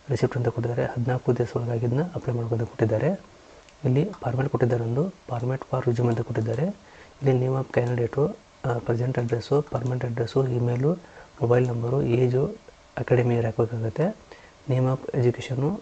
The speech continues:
ಡಿಗ್ರಿ ಅಂತ ಕೊಟ್ಟಿದ್ದಾರೆ. ಯೂನಿವರ್ಸಿಟಿ ನೇಮು, ಸಬ್ಜೆಕ್ಟು ಮತ್ತು month of year, ಆ, ಕಾಂಪಿಟೇಷನ್ ಇಲ್ಲೇ ಎಲ್ಲ ಫಿಲ್ ಅಪ್ ಮಾಡ್ಬೇಕಾಗುತ್ತೆ. ಇನ್ನು ಎಕ್ಸ್ಪೀರಿಯನ್ಸ್ ಕೂಡ ಕೊಟ್ಟಿದ್ದಾರೆ. ಇಲ್ಲಿ ನಿಮ್ದು ಎಷ್ಟು ವರ್ಷ ಆಗಿದೆ, ಯಾವ ಪೋಸ್ಟು, ಎಲ್ಲಿಂದ ಎಲ್ಲಿವರೆಗೆ, ಟೋಟಲ್ ಪೀರಿಯಡು,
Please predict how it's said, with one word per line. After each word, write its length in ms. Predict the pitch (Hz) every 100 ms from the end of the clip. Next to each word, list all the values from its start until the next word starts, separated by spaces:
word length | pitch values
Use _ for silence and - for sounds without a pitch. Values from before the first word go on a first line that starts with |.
| 131
ಡಿಗ್ರಿ 220 | 120 120
ಅಂತ 80 | 120
ಕೊಟ್ಟಿದ್ದಾರೆ. 600 | - - 117 117 139 202
ಯೂನಿವರ್ಸಿಟಿ 460 | 127 127 - 117 123
ನೇಮು, 360 | 120 127 190 - - - -
ಸಬ್ಜೆಕ್ಟು 540 | 123 117 127 - 165 226 156
ಮತ್ತು 240 | 120 165
month 280 | 123 123 120
of 200 | 127 139
year, 220 | 123 127 - - -
ಆ, 200 | 139 120
ಕಾಂಪಿಟೇಷನ್ 600 | 117 - 117 120 120 120 - - - - - - - - 123 -
ಇಲ್ಲೇ 280 | 139 123 120
ಎಲ್ಲ 140 | 117
ಫಿಲ್ 180 | 120 123
ಅಪ್ 80 | 117
ಮಾಡ್ಬೇಕಾಗುತ್ತೆ. 460 | 117 113 117 117 156
ಇನ್ನು 160 | 143
ಎಕ್ಸ್ಪೀರಿಯನ್ಸ್ 380 | 113 - 131 135
ಕೂಡ 120 | 127
ಕೊಟ್ಟಿದ್ದಾರೆ. 440 | 123 - 120 113 120
ಇಲ್ಲಿ 160 | 139
ನಿಮ್ದು 320 | 196 135 120
ಎಷ್ಟು 220 | 120 - 123
ವರ್ಷ 180 | -
ಆಗಿದೆ, 380 | 120 113 123 185 - - - -
ಯಾವ 120 | 117
ಪೋಸ್ಟು, 360 | - 117 - 135
ಎಲ್ಲಿಂದ 340 | 120 120 123
ಎಲ್ಲಿವರೆಗೆ, 440 | 117 120 117 135 131
ಟೋಟಲ್ 360 | - 120 123
ಪೀರಿಯಡು, 480 | 123 120 120 151 196